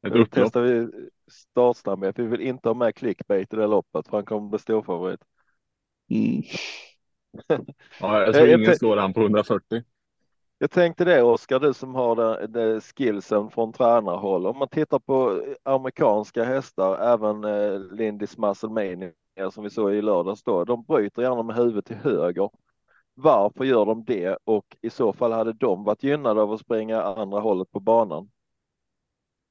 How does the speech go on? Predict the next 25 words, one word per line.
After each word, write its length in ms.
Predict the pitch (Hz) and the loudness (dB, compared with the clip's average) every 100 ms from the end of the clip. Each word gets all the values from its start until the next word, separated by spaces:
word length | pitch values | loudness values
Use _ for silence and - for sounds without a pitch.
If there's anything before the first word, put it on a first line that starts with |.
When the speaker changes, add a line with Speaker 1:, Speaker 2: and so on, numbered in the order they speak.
| _ | _
Speaker 3:
Om 80 | - | -4
de 100 | 135 | -2
springer 340 | 123 135 135 143 | 0 2 6 6
med 100 | 147 | 6
huvudet 200 | 127 110 | 4 2
åt 120 | - | 2
höger, 300 | 120 113 110 | 4 4 4
det 80 | 113 | 2
vill 80 | |
säga 180 | 110 107 | 2 2
bryter 420 | 104 110 98 95 | 2 -2 -2 -2
ner, 540 | 104 113 107 87 95 - - | -2 0 0 -2 -2 -6 -6
en 160 | 113 | -4
sån 300 | 110 123 110 | -2 -2 -2
häst 300 | 104 98 - | -4 -8 -4
är 80 | 95 | -2
ju 100 | 95 | -2
då 120 | 95 | -2
gynnad 440 | 95 98 95 95 95 | -4 -4 -4 -4 -4
av 140 | 90 | -4
att 80 | 90 | -6
springa 380 | _ 104 98 92 | _ -8 -6 -6
åt 120 | 92 | -2
andra 280 | 92 90 90 | -4 -2 -4
hållet. 260 | 87 - | -4 -8